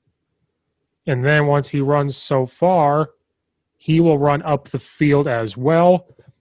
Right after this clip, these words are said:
The running back, you can have him run a swing route, or you can have him run an arrow route, whichever one that you want. So if you're reading this progression,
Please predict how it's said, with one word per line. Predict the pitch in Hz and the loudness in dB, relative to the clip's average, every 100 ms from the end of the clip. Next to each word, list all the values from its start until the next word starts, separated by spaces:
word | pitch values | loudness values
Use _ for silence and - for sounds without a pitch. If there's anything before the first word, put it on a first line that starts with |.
| - | -8
The | 123 | -8
running | 117 139 165 165 156 | -4 -2 0 0 -2
back, | 151 151 151 151 - - - _ _ _ | -2 0 0 -2 -8 -20 -20 _ _ _
you | - 131 | -12 -8
can | 123 | -8
have | 110 131 123 | -6 -4 -4
him | 120 117 | -6 -8
run | 117 | -8
a | 110 | -10
swing | - - 170 175 170 | -12 -4 -2 -2 -2
route, | 160 160 160 160 - - _ _ _ _ _ | -2 0 0 -2 -6 -20 _ _ _ _ _
or | - 131 | -6 -6
you | |
can | 131 120 | -4 -6
have | 143 143 131 | -2 -4 -4
him | 135 131 | -6 -4
run | 123 127 127 127 123 127 - _ - | -4 -4 -2 -4 -4 -8 -12 _ -12
an | 131 - - | -12 -12 -4
arrow | 170 151 127 117 | -2 0 -2 -4
route, | 110 107 113 _ - - _ _ _ _ _ _ _ _ | -6 -10 -12 _ -20 -20 _ _ _ _ _ _ _ _
whichever | 120 - 156 147 160 156 160 | -10 -10 -4 -2 0 2 0
one | 156 151 151 147 | 2 0 0 -2
that | 127 - | -6 -4
you | 143 | -4
want. | 131 117 110 _ _ _ _ _ _ - - _ _ _ | -2 -4 -8 _ _ _ _ _ _ -20 -20 _ _ _
So | - 139 | -6 -2
if | 131 | 0
you're | 131 120 | -2 -2
reading | 147 175 170 | 0 2 2
this | 160 147 | 2 -2
progression, | - 123 190 208 - 135 | -4 -6 0 0 0 -6